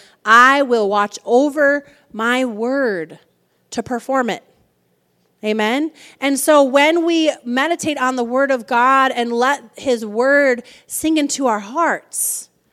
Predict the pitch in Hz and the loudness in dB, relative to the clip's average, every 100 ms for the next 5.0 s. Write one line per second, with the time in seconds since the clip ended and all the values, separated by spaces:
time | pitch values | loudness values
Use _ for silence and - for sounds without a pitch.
0 | _ _ _ _ 262 254 233 240 220 240 | _ _ _ _ -4 -4 -4 -6 -4 -6
1 | 240 - 311 330 262 240 214 277 285 269 | -6 -4 -4 -2 -4 -4 -2 -2 -2 -4
2 | - 220 208 247 269 262 190 247 262 320 | -8 -10 -6 -2 -2 -4 -8 -10 -8 -8
3 | 262 294 262 254 254 - 339 330 - 247 | -6 -6 -6 -8 -10 -6 -4 -4 -6 -10
4 | - 330 311 277 269 - 349 415 208 - | -6 0 0 -2 -6 -6 -2 -2 -2 -8